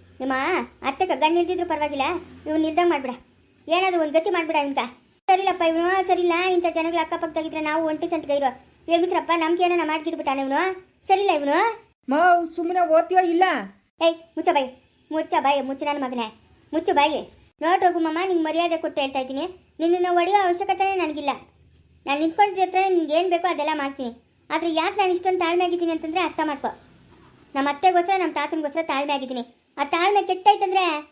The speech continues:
Speaker 1: ನಾನು ಏನ್ ಮಾಡ್ತೀನೋ ನನಗೆ ಗೊತ್ತಿಲ್ಲ. ನೀನ್ ಸುಮ್ನೆ ಬಾಯಿ ಮುಚ್ಕೊಂಡು ನಿನ್ ಕೆಲ್ಸ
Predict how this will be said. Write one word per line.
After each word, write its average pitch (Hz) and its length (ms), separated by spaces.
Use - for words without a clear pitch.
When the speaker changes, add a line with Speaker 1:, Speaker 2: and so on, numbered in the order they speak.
Speaker 1:
ನಾನು 285 140
ಏನ್ 370 180
ಮಾಡ್ತೀನೋ 349 360
ನನಗೆ 285 280
ಗೊತ್ತಿಲ್ಲ. 277 260
ನೀನ್ 339 180
ಸುಮ್ನೆ 392 260
ಬಾಯಿ 339 240
ಮುಚ್ಕೊಂಡು 392 380
ನಿನ್ 349 100
ಕೆಲ್ಸ 330 200